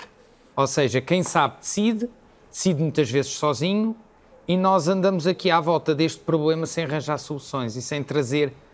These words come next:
a tal praticabilidade que estava a ser falada para começar a implementar e a chegar ao terreno. Ou seja,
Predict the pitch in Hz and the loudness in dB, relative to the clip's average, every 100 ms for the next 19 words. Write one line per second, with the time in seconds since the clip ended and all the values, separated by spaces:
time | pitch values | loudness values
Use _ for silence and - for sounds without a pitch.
0 | _ - 147 180 170 175 190 185 - 170 | _ -4 2 2 2 2 2 0 0 2
1 | 160 143 139 123 - - 127 131 - 139 | 2 2 2 0 -8 -2 2 2 0 -4
2 | - 123 127 127 131 143 - 151 135 160 | -2 2 2 2 0 -4 -2 -2 0 2
3 | 147 143 127 131 127 123 131 127 127 120 | 2 2 -2 -2 -2 0 -2 0 -4 -2
4 | 123 117 117 - 107 101 110 123 104 101 | 0 0 -2 -4 -2 -2 -4 -4 -4 -6